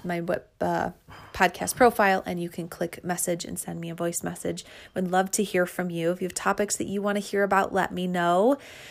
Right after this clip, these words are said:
Um, at this time, we have the Strengthen Your Intuitive Guidance training that's going on.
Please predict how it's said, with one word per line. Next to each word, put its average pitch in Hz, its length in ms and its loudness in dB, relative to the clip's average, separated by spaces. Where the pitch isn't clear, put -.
Um, 190 380 4
at 190 300 -4
this 294 260 8
time, 220 600 4
we 208 100 -4
have 190 340 4
the 190 140 0
Strengthen 208 640 2
Your 196 160 4
Intuitive 185 440 0
Guidance 202 400 6
training 190 360 0
that's 190 180 -2
going 185 400 -2
on. 180 420 0